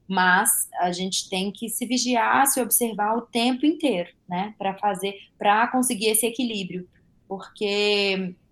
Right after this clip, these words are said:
a, o digital, de certa forma, no meu ponto de vista, ele nos tira um pouco de, da gente, né? De, de, dessa observação,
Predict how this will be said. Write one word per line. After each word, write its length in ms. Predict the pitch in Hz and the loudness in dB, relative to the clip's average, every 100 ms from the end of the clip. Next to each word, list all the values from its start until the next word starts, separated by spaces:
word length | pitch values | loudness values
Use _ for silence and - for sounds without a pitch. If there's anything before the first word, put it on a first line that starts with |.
| - - | -20 -2
a, 340 | 170 185 - 139 | 2 2 0 -2
o 80 | 214 | -2
digital, 960 | 202 208 240 240 226 269 285 202 160 - | -2 -2 0 4 6 8 8 6 0 -6
de 300 | 175 170 247 | -8 -2 0
certa 400 | - 214 202 185 | 2 0 -4 -8
forma, 560 | - 180 208 247 202 | -4 0 2 2 0
no 120 | 175 175 | -4 -4
meu 280 | 180 240 | -2 -2
ponto 260 | 254 202 - | -2 -6 -8
de 120 | 160 | -12
vista, 440 | 160 240 240 - - _ _ _ | -4 -4 -4 -6 -12 _ _ _
ele 480 | 190 208 233 240 - | -2 0 0 -2 -2
nos 320 | 233 240 - | -2 0 -2
tira 400 | - 277 302 311 | -2 0 2 4
um 160 | 269 254 | 2 0
pouco 560 | - 214 202 - 202 190 _ _ _ _ _ _ _ _ _ _ _ _ | 0 0 0 -4 -12 -14 _ _ _ _ _ _ _ _ _ _ _ _
de, 260 | 190 185 - | -16 -10 -2
da 140 | 202 | 0
gente, 540 | 190 165 147 - 147 147 | 2 -2 -4 -8 -10 -6
né? 260 | 175 196 | -2 -2
De, 280 | 185 180 - | -2 -2 -4
de, 300 | 151 160 165 160 - - _ _ | -8 -16 -10 -8 -8 -10 _ _
dessa 240 | 185 226 202 | 2 2 2
observação, 920 | 185 196 190 180 175 - 180 180 175 | 0 0 2 0 0 -2 -2 -2 -6